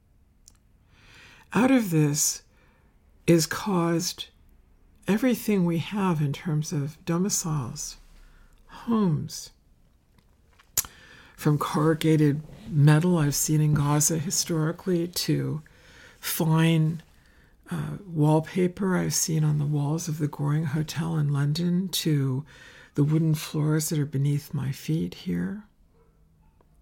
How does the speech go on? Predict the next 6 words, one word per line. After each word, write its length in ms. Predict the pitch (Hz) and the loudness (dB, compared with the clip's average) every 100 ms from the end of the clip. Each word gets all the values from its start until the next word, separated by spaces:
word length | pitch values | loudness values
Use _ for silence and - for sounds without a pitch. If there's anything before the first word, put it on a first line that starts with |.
| _ | _
the 80 | - | -6
glass 440 | 139 143 139 - - | -4 -2 -2 -4 -2
windows, 800 | 151 147 147 165 170 175 - - _ _ _ _ _ _ _ _ _ _ _ - - - - - - - _ _ _ | -2 -2 -4 -6 -10 -12 -14 -16 _ _ _ _ _ _ _ _ _ _ _ -20 -20 -20 -20 -20 -20 -20 _ _ _
the 140 | - 147 | 2 4
old 240 | 143 131 | 4 0
hand-blown 880 | - 175 151 151 151 147 147 143 151 | -4 0 0 0 0 0 2 0 -4